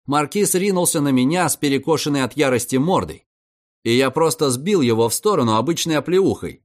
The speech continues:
словно отмахнулся от мошки. Тело Стрикса, подражая шару для боулинга, улетело прочь, круша все на своем пути.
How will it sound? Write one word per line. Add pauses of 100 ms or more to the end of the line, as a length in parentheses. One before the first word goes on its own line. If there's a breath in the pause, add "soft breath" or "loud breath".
словно
отмахнулся
от
мошки. (840)
Тело
Стрикса,
подражая
шару
для
боулинга,
улетело
прочь, (100)
круша
все
на
своем
пути.